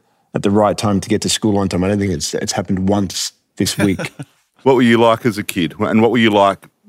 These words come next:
Speaker 2: at school with the other kids?
Speaker 1: Oh, I didn't, well, I didn't have this hair. Uh, I guess, unfortunately or fortunately, I was, uh, sort of, uh, had gelled fringe.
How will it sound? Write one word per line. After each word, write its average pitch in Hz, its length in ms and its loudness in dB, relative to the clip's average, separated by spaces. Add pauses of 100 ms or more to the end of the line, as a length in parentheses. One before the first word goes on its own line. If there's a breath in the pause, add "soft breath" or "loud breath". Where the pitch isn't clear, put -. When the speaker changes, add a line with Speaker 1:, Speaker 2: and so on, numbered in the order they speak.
(160)
Speaker 2:
at 113 160 0
school 101 480 2
with 87 140 -2
the 85 140 -2
other 87 160 0
kids? - 440 -8 (320)
Speaker 1:
Oh, - 260 -6 (420)
I 120 120 -2
didn't, 135 500 -4
well, 120 120 0
I - 20 -2
didn't 127 200 0
have 107 140 -2
this 101 180 -2
hair. 98 500 -4 (480)
Uh, 131 60 0
I 104 260 0
guess, 104 340 -4 (200)
unfortunately 104 500 -2
or 92 40 -2
fortunately, 104 560 -4 (140)
I 131 60 0
was, 104 260 0
uh, 120 140 -4
sort 107 200 -2
of, 98 140 0
uh, 98 220 0 (240)
had 113 200 -4 (100)
gelled 110 420 0
fringe. 101 600 -2